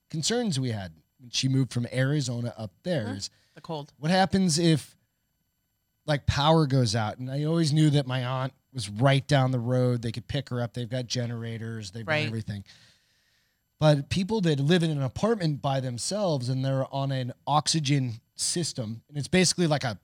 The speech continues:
Speaker 1: plug-in oxygen unit.
Speaker 2: Right.
Speaker 1: And sh-, runs a O two hose around the house.
Speaker 2: Right.
Speaker 1: Or they have bottles.
Speaker 2: Right.
Speaker 1: Right? The green, like, oxygen bottles, basically.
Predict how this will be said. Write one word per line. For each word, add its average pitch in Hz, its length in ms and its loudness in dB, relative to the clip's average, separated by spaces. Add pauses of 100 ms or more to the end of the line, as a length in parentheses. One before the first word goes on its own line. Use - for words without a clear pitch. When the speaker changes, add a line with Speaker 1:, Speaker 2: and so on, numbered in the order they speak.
(120)
Speaker 1:
plug-in 170 800 -4 (760)
oxygen 123 480 -4
unit. 104 340 -14 (160)
Speaker 2:
Right. 170 260 -6
Speaker 1:
And 127 180 -4
sh-, - 100 -6 (920)
runs 143 260 -4
a 107 360 -8 (420)
O 165 140 -2
two 190 300 0
hose 139 280 2
around 135 340 -4
the 147 60 -6
house. 139 420 -6
Speaker 2:
Right. 185 280 -4 (240)
Speaker 1:
Or 170 140 2
they 170 100 4
have 156 180 6 (280)
bottles. 151 520 -4 (240)
Speaker 2:
Right. 180 180 -2
Speaker 1:
Right? 131 160 -2
The 135 80 0
green, 147 720 4
like, 127 240 -2
oxygen 120 500 -8
bottles, 98 340 -8
basically. 113 360 -8